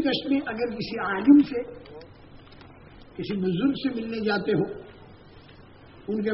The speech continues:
پاس جا کے دعا کی درخواست کر دو، تھوڑی کارگزاری سنا دو اور دعا کی درخواست کر کے آ جاؤ، یہ خصوصی گشت ہو گیا، تاکہ ان کی دعا آپ کے ساتھ ہو۔ دنیاوی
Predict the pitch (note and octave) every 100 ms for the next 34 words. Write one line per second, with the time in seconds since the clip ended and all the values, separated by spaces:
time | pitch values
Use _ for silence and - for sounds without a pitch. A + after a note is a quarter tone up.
0 | F#3+ G3 E3+ F#3 F3+ G#3 F#3 F#3 F#3+ F#3+
1 | E3+ D3 F3+ F#3+ - G3+ G3 G#3+ - -
2 | - - - - - - - - - -
3 | F3 G3+ F#3 F3+ F#3 F3 E3+ F#3 G#3+ G#3
4 | G#3 G3+ A3 - - - - - - -
5 | - - - B3 B3+ A3+ G3 F#3+ F3 G#3
6 | G#3+ - F3+ G3+ - E3+ D3+ D3 - -
7 | - - - - - - - - G#3 -
8 | F3 - E3+ G3 F#3+ - F3 F3+ D#3 A#2+
9 | - - - - - - - - B3+ C4
10 | D4 C4 A3 A#3 A#3+ - - - F3 -
11 | - - - - - - - - - -
12 | - - - - - - - D#3+ F3+ A3
13 | B3+ D4